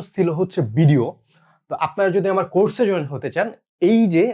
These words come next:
আপনারা হচ্ছে মোটামুটি একটা ভালো ডিসকাউন্ট আছে এই প-, এখন পর্যন্ত।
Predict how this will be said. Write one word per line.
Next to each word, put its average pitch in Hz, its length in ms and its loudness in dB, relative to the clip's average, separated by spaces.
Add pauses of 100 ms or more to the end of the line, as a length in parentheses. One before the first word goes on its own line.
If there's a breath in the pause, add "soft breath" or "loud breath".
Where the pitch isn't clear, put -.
আপনারা 127 240 -8
হচ্ছে 127 380 -8
মোটামুটি 127 440 -8
একটা - 160 -14
ভালো 117 280 -4
ডিসকাউন্ট 143 440 -2
আছে 135 220 -6
এই 123 100 -2
প-, 127 240 -8
এখন 127 260 -8
পর্যন্ত। 123 320 -10